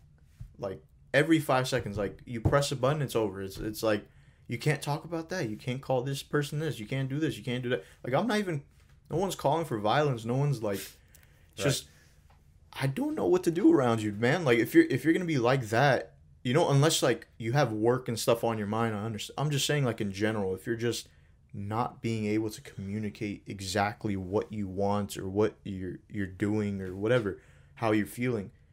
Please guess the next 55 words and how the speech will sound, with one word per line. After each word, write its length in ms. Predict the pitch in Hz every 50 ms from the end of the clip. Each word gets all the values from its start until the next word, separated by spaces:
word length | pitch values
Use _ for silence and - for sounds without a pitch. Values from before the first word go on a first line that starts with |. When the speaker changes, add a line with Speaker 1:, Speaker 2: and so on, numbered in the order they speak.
| - - -
Speaker 1:
it's 180 | 117 - -
not 160 | - 131 131 -
gonna 160 | 147 143 117
lead 220 | 107 110 123 131 -
to 80 | 117
anywhere 320 | 101 98 95 95 92 90 87
good. 360 | 85 92 - - - - - - _ - - - - - _ - - _ - - _ _ -
So. 340 | - - - - - 196 - - _ _ _ _ _ - - - -
Speaker 2:
Yeah, 160 | 131 104 104
I 40 | 107
don't, 140 | 110 117 - -
I 100 | 117 120
don't 100 | 120 113
have 140 | 120 113
a 60 | 107 98
solution. 520 | - - - 107 113 113 110 - - 98
I 80 | 95 101
wish, 180 | 107 110 117 -
I 80 | 107 110
wish 220 | 113 110 110 -
I, 100 | 107 101 - -
we 80 | 104
could 140 | - 107 95
talk 220 | - 113 101 -
solutions, 580 | - - - 98 104 107 98 - 98 90 85 82
but 280 | 73 - 90 87 - _ - - - - - - _ _ _ -
I 40 | - -
don't 100 | 117 123
know 120 | 127 127
what 160 | 127 123 120
the 60 | - -
solution 400 | - - 127 123 120 - 123 131
is, 260 | 143 135 104 - -
to 100 | - -
be 80 | 92 95
honest 280 | 92 92 90 87 - 98
with 100 | 92 -
you. 140 | 85 85 85 - - - _ _ _ _ _ _ _
It's 180 | 101 92 - -
just 160 | 110 101 -
something 240 | - 113 107 107 101
that 160 | 101 98 92
we 100 | 98 101 95
can 320 | - - 101 98 98 98 - _ _ - - _ - _ _ _
get 180 | - 120 110 -
together 300 | - 110 110 110 110 107
time 320 | - - - 107 107 110
and 80 | 107 107
time 200 | - 107 104 104
again 280 | 104 101 104 101 107 110
and 80 | 107
complain 320 | - - 104 - 123 123 123
about, 240 | 104 92 85 82 80
I 60 | 85
guess. 240 | 90 90 90 -